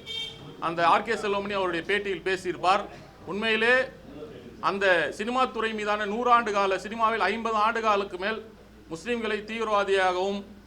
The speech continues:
மதவாதியாகவும் காட்டி பிளவு-, பிளவு-, பிளவுவாத அரசியல் செய்த சினி-, சினி அந்த திரையுலகத்துல இப்பொழுது வந்திருக்கக்கூடிய இந்த திரைப்படம் அந்த அத்தனை அழுக்குகளையும் துடைத்திருக்குன்னு சொல்லி தான் நினைக்கிறேன்.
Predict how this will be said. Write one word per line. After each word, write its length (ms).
மதவாதியாகவும் 640
காட்டி 380
பிளவு-, 360
பிளவு-, 460
பிளவுவாத 360
அரசியல் 400
செய்த 480
சினி-, 320
சினி 520
அந்த 180
திரையுலகத்துல 800
இப்பொழுது 640
வந்திருக்கக்கூடிய 340
இந்த 140
திரைப்படம் 560
அந்த 380
அத்தனை 640
அழுக்குகளையும் 640
துடைத்திருக்குன்னு 520
சொல்லி 160
தான் 120
நினைக்கிறேன். 600